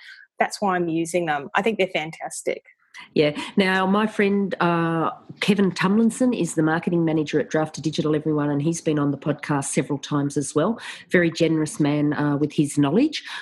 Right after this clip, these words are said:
Speaker 2: I've just uploaded my little mini series onto Draft to Digital on a pre-order. And how it works, everyone, is you can put all your books up for free order except on Am-, Amazon. You have to have your manuscript completed and uploaded, and then it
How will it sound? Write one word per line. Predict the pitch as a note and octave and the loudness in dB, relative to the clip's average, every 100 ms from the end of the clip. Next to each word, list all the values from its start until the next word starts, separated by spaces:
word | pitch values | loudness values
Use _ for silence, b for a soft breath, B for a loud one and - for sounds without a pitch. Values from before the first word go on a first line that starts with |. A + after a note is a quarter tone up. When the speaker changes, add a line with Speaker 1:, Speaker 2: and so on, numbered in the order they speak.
| B | B
Speaker 2:
I've | E3+ F3 | -2 0
just | D#3 - | 0 0
uploaded | D3 D#3+ D3+ C#3+ | 0 2 2 2
my | D3+ D#3 D#3+ | 2 2 2
little | D3+ D3 D3 C#3 | 2 2 2 2
mini | D3+ D#3 | 2 2
series | C#3+ - D3+ C#3 C3+ B2+ - - | 0 0 2 4 2 0 -4 -2
onto | D3 D3 D3 C#3+ - D#3 D3 C#3+ C#3 | 0 0 -2 -2 0 2 4 2 0
Draft | D3 C#3+ - | 0 -2 -2
to | |
Digital | - C#3+ C#3+ C3+ - C3+ | -6 -4 0 0 0 0
on | C#3 | -2
a | - | -2
pre-order. | - F#3+ A3+ F3 C3 - B B B B F3+ | 0 4 4 4 0 -4 B B B B 0
And | E3 D#3+ D#3 D3 | 2 4 2 2
how | G3 G#3+ | 2 2
it | E3 | 2
works, | F3 - | 0 0
everyone, | F3+ E3 D#3 D#3 - | 0 2 0 0 0
is | D#3 - | 0 2
you | |
can | D#3 D3+ | 0 2
put | A#3 | 2
all | B3+ | 4
your | G#3 | 2
books | F#3+ - | -2 -4
up | - - | -6 -4
for | D3+ | -4
free | - F3+ | 2 2
order | E3 D#3 D#3 | 4 0 -2
except | D3 - - F#3+ - | -4 -2 0 0 0
on | E3+ | 2
Am-, | D#3+ F3 - | 2 0 0
Amazon. | E3 F3+ G3+ C#4 D#4+ B B _ | 2 2 2 0 0 B B _
You | F#3 | 2
have | - G3+ - | 2 -2 0
to | G#3 | 0
have | F3+ F3+ F3 | 2 0 2
your | E3+ E3 | 2 4
manuscript | D#3+ E3+ E3+ - D#3+ - - B B - | 2 2 0 0 0 -2 -8 B B 0
completed | D#3+ D3+ G3 G3+ G3+ | 0 2 2 4 2
and | E3+ D#3+ | 0 0
uploaded, | C#3+ D#3+ D#3 D#3 D3 C#3+ | 0 2 4 4 2 0
and | - D#3 | 0 0
then | |
it | D3 | -2